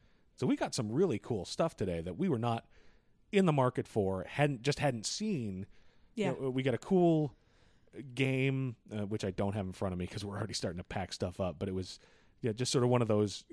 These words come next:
Speaker 1: card games where you lay out a grid and it's a
Speaker 2: You're, the, the goal is to build, um, a Cthulhu-esque elder god.
Speaker 1: Yeah, uh, build a Lovecraftian
Speaker 2: <laughs>
Speaker 1: god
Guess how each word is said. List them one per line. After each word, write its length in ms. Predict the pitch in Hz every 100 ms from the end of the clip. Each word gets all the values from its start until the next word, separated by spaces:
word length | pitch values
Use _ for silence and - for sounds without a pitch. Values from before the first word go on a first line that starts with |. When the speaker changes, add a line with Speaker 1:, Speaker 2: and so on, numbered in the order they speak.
| 180
Speaker 1:
card 340 | - 139 139 123
games 320 | 110 104 104
where 100 | 98
you 80 | 98
lay 240 | 110 107
out 160 | 107 98
a 40 |
grid 600 | 92 98 117 123 101 95 - - - - -
and 120 | 120
it's 140 | -
a 120 | 110 - - _ - - _
Speaker 2:
You're, 180 | 208 226
the, 160 | 208 220
the 220 | 196 196
goal 240 | 214 233 214
is 140 | 185
to 100 | -
build, 520 | 156 160 165 160 156
um, 240 | - 147 147
a 40 |
Cthulhu-esque 800 | 143 165 - 156 151 127 131 - -
elder 280 | 143 139
god. 380 | - 135 143 139 -
Speaker 1:
Yeah, 140 | 156 -
uh, 80 | 113
build 200 | 131 135
a 20 |
Lovecraftian 920 | 117 110 127 - - 185 320 - - 185 -
Speaker 2:
<laughs> 80 | -
Speaker 1:
god 500 | 120 107 104 98